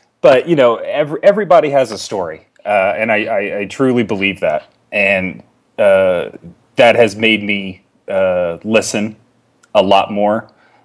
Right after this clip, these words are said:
Um, whereas I used to just talk 'cause <laughs> I told stories, basically. Um,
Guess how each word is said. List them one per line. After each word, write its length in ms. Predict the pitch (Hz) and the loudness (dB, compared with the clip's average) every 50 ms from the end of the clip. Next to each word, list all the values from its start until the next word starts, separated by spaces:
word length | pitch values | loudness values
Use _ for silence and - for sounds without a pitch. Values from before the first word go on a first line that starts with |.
| _ _ - | _ _ 0
Um, 600 | 98 95 92 90 90 90 90 87 87 85 87 - _ _ _ _ _ _ _ _ _ _ _ _ | 2 4 4 4 4 2 2 0 -4 -8 -12 -16 _ _ _ _ _ _ _ _ _ _ _ _
whereas 380 | 107 110 98 92 95 98 90 | 0 2 4 4 4 4 2
I 40 | 101 95 | 0 0
used 240 | 98 95 95 - - | 0 -4 -6 -6 -8
to 60 | 104 | -8
just 440 | 92 92 95 98 - - - - _ _ - - | -6 -6 -6 -6 -8 -10 -12 -16 _ _ -20 -2
talk 380 | - 226 226 - - - - - _ _ - | 2 2 4 4 2 -2 -8 -18 _ _ 0
'cause 420 | - - 143 - 135 - - - - | 4 4 4 4 4 0 0 2 4
<laughs> 0 | |
I 340 | 240 190 151 190 185 160 | 4 4 4 2 0 0
told 340 | 165 131 - 147 120 131 135 | -2 -2 -2 -2 -2 -4 -6
stories, 400 | - - 220 247 240 170 135 123 | -4 0 2 4 4 2 0 -4
basically. 600 | - 127 110 104 98 117 95 - - 101 104 104 - - - - - - _ - _ - | -6 -6 -8 -8 -8 -14 -16 -14 -14 -14 -14 -14 -18 -20 -20 -20 -20 -20 _ -20 _ 0
Um, 640 | 123 131 123 117 117 113 113 107 104 104 98 - | 2 4 4 6 4 4 2 0 -2 -6 -10 -14